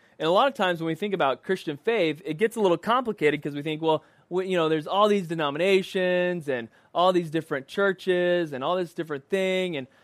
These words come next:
and it's been here for thousands of years, and, uh, you know, some people have gone this direction, some people have gone that direction, yada, yada, yada." And so, but here Paul is saying, "Listen,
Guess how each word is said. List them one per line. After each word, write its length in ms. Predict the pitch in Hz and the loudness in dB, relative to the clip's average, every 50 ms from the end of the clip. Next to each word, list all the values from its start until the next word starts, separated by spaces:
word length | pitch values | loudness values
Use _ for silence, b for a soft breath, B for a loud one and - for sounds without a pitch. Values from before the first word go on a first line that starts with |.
| b b | b b
and 200 | b 139 143 139 139 - | b -4 -4 -4 -2 0
it's 200 | 143 143 143 - | -2 -2 0 2
been 200 | - 202 208 208 | 2 2 4 4
here 160 | 208 196 185 | 2 0 -2
for 180 | - 165 135 | -2 -4 -2
thousands 460 | 131 - 156 151 143 147 131 139 123 123 | 2 4 4 4 4 4 0 -8 -10 -10
of 100 | 117 117 | -10 -8
years, 680 | 147 185 208 208 208 202 196 196 190 190 185 175 151 | -8 -4 0 4 6 6 6 6 6 4 2 2 0
and, 240 | 147 135 123 123 - - | -4 -6 -6 -8 -8 -4
uh, 120 | 143 170 - | -4 -4 -4
you 120 | 160 151 | -4 -6
know, 120 | 143 139 135 | -6 -6 -6
some 220 | 139 - 220 214 | -4 -4 -4 -2
people 220 | 196 202 175 175 156 | -2 -2 0 2 0
have 80 | 143 143 | 2 2
gone 200 | 143 131 131 143 | 0 -2 0 0
this 220 | 180 202 196 - | -2 -2 -4 -2
direction, 400 | - 190 185 180 175 - 180 165 | 0 2 2 2 0 -2 -8 -4
some 140 | 175 202 196 | -4 -4 -2
people 180 | 185 165 151 | -2 -2 -2
have 60 | 135 139 | -2 -4
gone 180 | 131 120 113 | -6 -6 -2
that 220 | 123 156 180 180 180 | 0 0 0 0 0
direction, 440 | 185 180 170 - - 185 170 165 - b b b b b b b | 0 -2 -2 -2 -6 -6 -6 -6 -8 b b b b b b b
yada, 260 | 151 156 156 151 147 | 2 4 4 4 4
yada, 160 | 131 123 120 | 2 0 2
yada." 220 | 131 196 214 - b b b b b b | 2 2 2 0 b b b b b b
And 100 | 165 165 | -4 2
so, 380 | - 220 202 190 185 175 - _ _ | 4 6 6 6 6 4 0 _ _
but 380 | - 151 185 190 180 175 - _ _ | -2 6 8 8 8 6 4 _ _
here 220 | - 175 214 247 226 | -8 -2 0 0 -2
Paul 460 | - - - 233 269 302 277 226 175 | -2 -2 0 4 4 6 6 6 6
is 120 | 170 165 | 4 4
saying, 400 | - - 170 156 151 143 143 143 | 0 -2 0 0 0 -2 -4 -6
"Listen, 480 | 131 165 214 240 - - 190 151 131 107 | -2 -2 -2 -2 0 -2 -2 -2 -4 -8